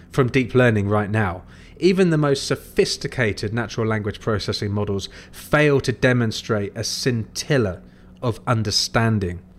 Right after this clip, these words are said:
We need systems that do more than dredge immense datasets for subtler and subtler correlations. In order to do better and to achieve safety and reliability, we need systems which have a rich causal understanding of the world, and that needs to start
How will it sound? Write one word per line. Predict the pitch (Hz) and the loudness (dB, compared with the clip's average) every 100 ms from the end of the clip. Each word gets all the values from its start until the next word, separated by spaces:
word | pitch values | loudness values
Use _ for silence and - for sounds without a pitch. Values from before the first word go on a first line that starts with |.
| - - - - | -20 -20 -20 -6
We | 127 131 | 0 2
need | 156 | 2
systems | 151 160 - 127 104 | 2 0 0 -2 -2
that | 120 107 | -2 0
do | 123 110 | 2 2
more | 110 131 120 101 | 4 4 6 4
than | 107 101 | 0 -4
dredge | - 117 123 104 - - - - | 0 4 4 4 0 -10 -12 -2
immense | 117 117 117 120 - | 0 4 2 0 -2
datasets | - 113 - 98 101 78 - | 0 0 0 -6 -4 -8 -8
for | 101 | -6
subtler | - 135 - 107 95 | -2 -2 -2 -6 -6
and | - 95 | -8 -8
subtler | - 123 - 104 92 | -6 -6 -6 -8 -8
correlations. | - 107 98 107 - 92 90 - - - - - | -2 -2 0 0 -2 -8 -10 -14 -16 -20 -18 0
In | 131 | 4
order | 170 175 | 6 4
to | - | 0
do | 139 123 | 2 2
better | 107 131 - 92 | 4 0 0 -6
and | 107 98 | -6 -4
to | 110 | -2
achieve | 101 113 101 | -2 -2 -2
safety | - 135 - - 92 | 0 0 0 -6 -8
and | 98 104 | -6 -2
reliability, | 104 101 90 131 113 - 87 - - - | -2 -2 0 2 2 -2 -8 -10 -18 -8
we | - 127 | 0 2
need | 160 156 | 4 0
systems | - 160 - 110 95 | -2 -2 0 -2 -2
which | 113 - | -6 -4
have | 117 107 | -4 -2
a | 101 | -2
rich | 117 143 - - | 0 -2 -4 -2
causal | 147 135 120 107 | 4 4 4 -4
understanding | 107 101 - 131 120 110 95 95 | -4 -6 -4 -2 0 0 -2 -6
of | 101 | -4
the | |
world, | 98 123 110 90 85 - - - | 2 4 4 0 -8 -16 -18 -10
and | 113 135 | -2 0
that | 131 | 0
needs | 123 117 - | 2 2 0
to | 117 | -2
start | - - 156 120 92 | 0 0 2 2 0